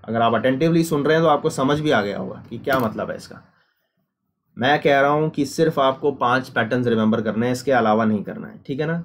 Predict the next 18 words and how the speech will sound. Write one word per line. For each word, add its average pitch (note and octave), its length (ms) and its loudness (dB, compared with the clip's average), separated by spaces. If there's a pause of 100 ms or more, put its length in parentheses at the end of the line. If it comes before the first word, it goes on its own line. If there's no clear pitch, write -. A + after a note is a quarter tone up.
(100)
और A#2+ 140 -4
बाकी B2 360 0
के E3+ 120 0
जो E3 120 0
बचे C3+ 280 0
हुए E3 120 4
patterns C#3+ 460 -2
हैं, A#2+ 180 -4
जो A#2+ 120 -2
one C3 200 0
eighty D3 200 -4
degree C#3+ 320 -4
से D3 120 -6
three D#3 220 -4
sixty D#3+ 320 -6
degree C#3 280 -2
वाले A2+ 240 2
हैं, D3+ 320 -4